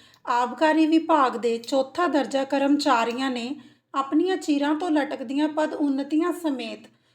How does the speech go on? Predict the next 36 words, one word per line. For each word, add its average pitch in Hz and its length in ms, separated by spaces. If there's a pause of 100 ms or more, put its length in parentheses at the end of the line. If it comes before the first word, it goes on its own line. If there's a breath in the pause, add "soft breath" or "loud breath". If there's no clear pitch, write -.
(180)
ਮੰਗਾਂ 269 360
ਨੂੰ 339 140
ਲੈ 247 180
ਕੇ 269 280
ਆਪ 277 240
ਸਰਕਾਰ 311 460
ਤੇ 285 160
ਵਿਭਾਗ 302 420
ਦੇ 285 280
ਅਧਿਕਾਰੀਆਂ 277 600
ਵਿਰੁੱਧ 233 360 (540 loud breath)
ਰਾਜਗੜ੍ਹ 285 600
ਕਮਿਸ਼ਨਰ 294 520
ਦਫ਼ਤਰ 277 440
ਅੱਗੇ 254 280
ਰੋਸਮਈ 294 600
ਦਿਨ 262 300
ਭਰ 302 240
ਦਾ 254 160
ਧਰਨਾ 247 400
ਦੇ 233 220
ਕੇ 269 340 (400 loud breath)
ਤੇ 339 140
ਰੈਲੀ 302 360
ਕਰਕੇ 330 340
ਜ਼ੋਰਦਾਰ 269 520
ਪਿੱਟ 277 260
ਸਿਆਪਾ 233 420
ਕੀਤਾ। 277 440 (600 loud breath)
ਮੁਲਾਜ਼ਮ 302 540
ਰੋਸ 311 320
ਪ੍ਰਗਟ 269 420
ਕਰ 269 220
ਰਹੇ 262 320
ਸਨ 233 420
ਕਿ 254 340